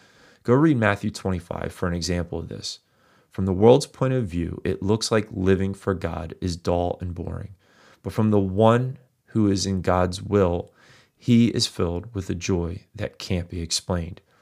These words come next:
It is a joy that is lasting and doesn't fade with time, like the joy we get with a new toy or experience. The world's joy needs to be replenished, where the Lord's joy is everlasting. All we have to do is live with him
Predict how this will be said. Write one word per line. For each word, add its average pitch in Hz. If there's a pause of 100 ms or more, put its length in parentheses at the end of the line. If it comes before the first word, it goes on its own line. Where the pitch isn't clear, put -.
(320)
It 95
is 95
a 98
joy 101
that 101
is 92
lasting 92
and 95
doesn't 98
fade 90
with 90
time, 85 (280)
like 85
the 98
joy 101
we 101
get 90
with 92
a 87
new 95
toy 85
or 87
experience. 85 (480)
The -
world's 117
joy 101
needs 95
to 90
be 90
replenished, 87
where 92
the 87
Lord's 95
joy 90
is 85
everlasting. 85 (800)
All 107
we 120
have 101
to -
do 85 (460)
is 90
live 95
with 104
him 82